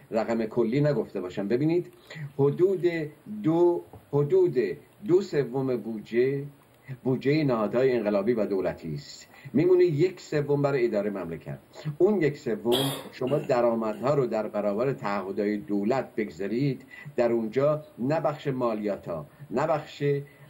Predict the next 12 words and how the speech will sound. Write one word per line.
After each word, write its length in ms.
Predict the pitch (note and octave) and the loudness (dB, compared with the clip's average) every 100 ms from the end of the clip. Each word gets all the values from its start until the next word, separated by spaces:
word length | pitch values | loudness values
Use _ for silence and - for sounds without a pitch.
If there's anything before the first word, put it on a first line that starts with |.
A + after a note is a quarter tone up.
| - | -4
ام، 440 | A2+ G#2+ G#2+ A2 G#2+ G#2 G2+ G#2 G#2 - | 0 0 0 -2 0 0 0 0 0 0
استقراض 720 | C#3+ - A#2+ F2 C3+ C#3+ C#3+ - | -2 0 0 2 2 2 0 -6
از 160 | A2+ | -6
طریق 320 | A2+ A2+ C3 B2+ | -2 0 2 2
اوراق 320 | A#2+ A2+ G#2 | 2 2 0
مشارکت، 600 | G#2 G2+ G2 F#2 F#2 D#2+ - - | -2 -2 -4 -4 -6 -6 -10 -6
نه 180 | - C#3+ | 0 2
بخش 260 | E3 D3+ D3+ | 2 0 -2
جرائم 640 | C#3 B2+ A2 A2+ B2+ C#3+ A#2+ | 0 0 2 0 0 0 0
و 100 | A2 | -2
دیگر 300 | G#2 G#2 G2+ | -2 -2 -2
چیزها، 540 | G2+ F#2+ G#2 A2+ | -6 -8 -2 0